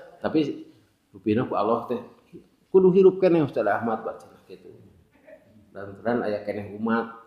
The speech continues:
Umat teh can ngaratos sadayana tah. Rupina mah kitu tah. Tapi kita juga harus, eh, mengetahui dan mendalami tentang fitnah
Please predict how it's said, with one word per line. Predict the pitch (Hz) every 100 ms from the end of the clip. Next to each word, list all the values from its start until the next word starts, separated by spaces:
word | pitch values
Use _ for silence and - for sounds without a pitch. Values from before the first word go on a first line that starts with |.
| _ _ _ _ _ _
Umat | 95 107 101 104
teh | -
can | 101 104 101 _ _ _ _ _ 98
ngaratos | 95 98 95 107 -
sadayana | 101 104 101 104 113 92
tah. | 90 90 82 87 - _ _ _ _ _ _ _ _ _ _ _
Rupina | 98 101 95 104
mah | 107
kitu | 104 98 113 110
tah. | - _ _ _ - _ _ _ _ _ _ _ _ _ _ _ _ _ - _
Tapi | 113 175 165
kita | 160 147
juga | 135 165 202 - - - - - _ _ 123
harus, | 120 123 170 180 - - - - _ -
eh, | 123 117 117 117 117 117
mengetahui | 117 123 117 - 117 104 117 143
dan | 135 117 117
mendalami | 113 107 104 117 139
tentang | 117 113 107 -
fitnah | 120 - 98